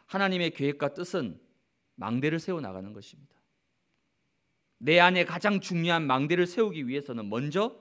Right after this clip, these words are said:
무너뜨려야 될 것이 있습니다. 그게 바로 사탄의 망대, 열두 가지 예틀의 망대입니다. 이것을 위해서 하나님은 때로는 우리에게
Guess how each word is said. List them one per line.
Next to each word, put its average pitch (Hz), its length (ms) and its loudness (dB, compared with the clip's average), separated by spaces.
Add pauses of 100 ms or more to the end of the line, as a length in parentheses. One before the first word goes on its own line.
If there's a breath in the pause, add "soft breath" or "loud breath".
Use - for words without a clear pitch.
(360 soft breath)
무너뜨려야 175 640 0
될 123 180 -4
것이 104 220 -10
있습니다. - 340 -18 (1080)
그게 143 180 0
바로 131 160 2
사탄의 147 440 -6
망대, 101 440 -8 (500)
열두 160 300 0
가지 175 480 -2 (240)
예틀의 139 460 -8
망대입니다. 90 600 -16 (1400)
이것을 156 440 2
위해서 135 440 0 (440)
하나님은 156 440 -2
때로는 214 320 4
우리에게 160 640 0